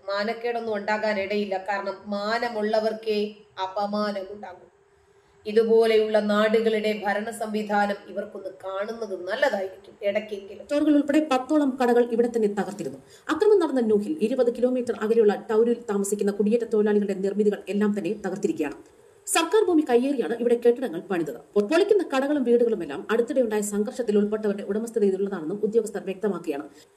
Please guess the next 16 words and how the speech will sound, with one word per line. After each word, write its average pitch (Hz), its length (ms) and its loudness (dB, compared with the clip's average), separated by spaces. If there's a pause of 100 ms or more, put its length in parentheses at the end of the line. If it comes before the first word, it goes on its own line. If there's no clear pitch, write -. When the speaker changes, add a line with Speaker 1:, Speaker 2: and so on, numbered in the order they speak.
(120)
Speaker 2:
ഇപ്പോൾ 403 260 4
പ്രതികളും 359 340 -2
സംഘർഷത്തിൽ 302 480 -4
ഉൾപ്പെട്ടവരുടെ 254 440 -2
മാത്രമേ 208 420 -2
പൊളിക്കുന്നുള്ളൂ. 202 540 -2
ഇത് 208 120 -4
മറ്റുള്ളവർക്ക് 311 520 -4
മുന്നറിയിപ്പെന്നും 247 760 -4
ആരും 247 320 -4
നി- 208 100 -4 (140)
Speaker 1:
മുന്നറിയിപ്പ് 294 1000 -2
തന്നെയാണ്. 294 760 2 (600)
ഇനിയും 294 680 -2
പൊതുമുതൽ 294 680 0
നശിപ്പിക്കാനും 285 1080 0